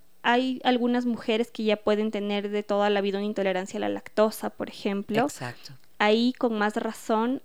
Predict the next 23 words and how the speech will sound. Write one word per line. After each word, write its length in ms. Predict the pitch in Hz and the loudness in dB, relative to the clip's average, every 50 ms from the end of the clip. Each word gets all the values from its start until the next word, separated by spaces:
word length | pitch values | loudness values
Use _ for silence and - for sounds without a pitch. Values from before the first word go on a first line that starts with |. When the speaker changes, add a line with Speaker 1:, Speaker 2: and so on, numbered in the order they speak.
| - | -4
Speaker 1:
hay 180 | - 214 214 214 | -2 -2 -2 -2
que 240 | - - 226 220 - | -2 -4 -4 -2 0
cubrir 420 | - 226 202 196 196 214 208 214 | -2 -2 0 0 0 0 0 0
a 60 | 214 | -2
través 320 | 214 - 208 202 202 202 208 | 0 0 -2 -2 -2 0 0
de 80 | 202 | -2
otros 260 | 202 202 - 220 214 | -2 0 -2 -4 -2
alimentos 540 | 220 208 202 202 196 190 190 196 - 214 - | -2 -2 -2 -2 -2 -2 -4 -4 -6 -8 -8
que 100 | - - | -8 -8
puedan 280 | - - 196 190 196 202 | -2 -2 -2 -2 -2 -4
ser 160 | - 202 233 | -4 -6 -6
fuente 320 | - - 190 196 - 196 | -4 -6 -6 -4 -4 -4
de 100 | 185 175 | -4 -4
calcio, 420 | - - 233 233 233 226 - - 220 | 0 4 4 4 4 4 0 -4 -6
por 140 | - - 202 | -4 -4 -6
ejemplo, 380 | - - 190 185 - 202 185 180 | -6 -6 -10 -8 -6 -4 -2 -2
el 80 | 180 | -2
brócoli, 680 | 185 202 196 208 214 214 208 208 - 202 196 190 190 | -2 2 4 6 6 6 4 4 0 -2 0 0 -2
las 160 | 190 180 185 202 | -2 -4 -4 -4
hojas 400 | 180 180 - - 190 202 - - | -6 -6 -6 -8 -8 -8 -4 0
verdes, 760 | 214 214 214 208 208 208 - 202 202 196 196 196 190 196 196 | 2 4 4 4 2 2 0 0 0 2 2 2 2 0 -2
Speaker 2:
Ujú. 100 | - 190 | -2 -2
Speaker 1:
las, 480 | 185 180 180 175 175 175 190 - - | -2 -2 -2 -2 -4 -6 -8 -10 -16